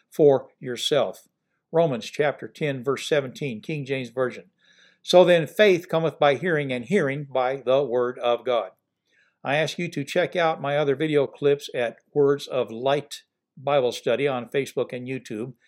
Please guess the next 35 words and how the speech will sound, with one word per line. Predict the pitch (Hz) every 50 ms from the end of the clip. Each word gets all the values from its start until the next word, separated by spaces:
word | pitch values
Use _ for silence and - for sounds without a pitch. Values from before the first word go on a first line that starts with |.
| _ _ _ _ -
and | 147 147 151
my | 160 165 160
podcast | 156 - 151 143 123 113 - - 123 117 117 120 - -
on | 135 123 120
Anchor | - - 123 120 - - 117
Podcast | - - 127 113 113 - - 117 117 113 117 117 - -
and | 127 127
iHeart | 117 117 113 110 - 117 110 117 - - _ _ _ _ _ _ _ _ -
and | 120 135 135
Spotify | - - - 139 117 113 110 - - 113 110 113 113 113
and | 110 113
a | 113
few | - 123 117 120 127
others. | 120 107 101 - - - - - _ _ _ _ _ _ _ _ _ _ _ _ _ _ _ _ _ _ _ _ -
Thank | 165 175 - -
you | 165
for | - - 156
listening, | 151 170 165 - 202 190 175
and | 160 147
I | 143 135
pray, | - - - 165 165 170 175 180 180
and | 147 131
I | 139 139
mean | 143 151 160 147
I | 139 135 135
really | 131 131 147 156 160 151
do | 156 190 190
pray, | 190 - 139 135 127 127 131 135 139 131
that | 135 123 110 107
God | 110 135 135 135 131 127
be | 127 123
with | 127 131 131 127 -
you | 135 127 139 147
every | 139 135 139 143 143
minute | 127 131 131 131 131 135 -